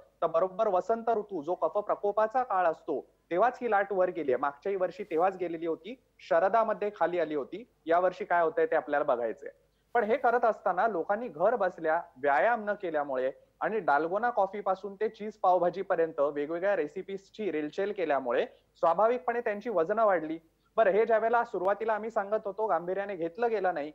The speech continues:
किमान आता तो वॉशिंग्टन युनिव्हर्सिटीचा जो research publish झालाय की मृत्युमुखी पडण्याचं कोरोनामुळे सगळ्यात जास्त प्रमाण हे त्या लोकांमध्ये आहे की ज्यांच्यामध्ये नियमित व्यायामाचा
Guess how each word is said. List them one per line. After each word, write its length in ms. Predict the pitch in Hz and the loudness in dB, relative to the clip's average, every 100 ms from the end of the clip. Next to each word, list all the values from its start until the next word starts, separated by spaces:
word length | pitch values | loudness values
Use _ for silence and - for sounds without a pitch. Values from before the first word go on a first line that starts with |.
| _ _ _ | _ _ _
किमान 300 | 185 214 262 | -2 0 0
आता 340 | 254 185 196 208 | 0 0 2 2
तो 140 | 214 | 2
वॉशिंग्टन 540 | 175 156 196 196 214 | 0 0 -4 -2 -2
युनिव्हर्सिटीचा 720 | 202 190 190 185 190 190 190 190 | -2 0 0 0 -4 -6 -4 -2
जो 140 | 214 | -2
research 400 | 165 - 240 226 | -2 2 2 2
publish 440 | - 180 196 175 156 | -2 0 -2 -4 0
झालाय 340 | 143 147 123 - _ _ | 2 4 2 -2 _ _
की 100 | 196 | -8
मृत्युमुखी 680 | 202 147 165 - 233 214 - | -6 -4 -6 -4 -8 -6 -8
पडण्याचं 500 | 247 190 180 190 196 | -2 -2 0 0 0
कोरोनामुळे 600 | 180 160 180 175 156 190 | 2 2 2 2 2 0
सगळ्यात 320 | - 151 180 170 | 0 0 2 4
जास्त 240 | 170 185 214 | 2 2 0
प्रमाण 380 | 165 131 143 190 - _ | 0 0 0 -2 -10 _
हे 40 | 185 | -2
त्या 220 | 196 226 | 0 2
लोकांमध्ये 560 | 220 208 208 190 170 | 2 2 0 -2 0
आहे 200 | 156 160 | 0 0
की 180 | 202 214 | -2 -6
ज्यांच्यामध्ये 640 | 151 143 156 196 196 190 | -2 -2 0 -4 -2 -2
नियमित 500 | 214 151 175 214 247 160 | -4 -6 -8 -8 -8 -2
व्यायामाचा 580 | 139 160 208 208 196 | 0 2 0 -4 -2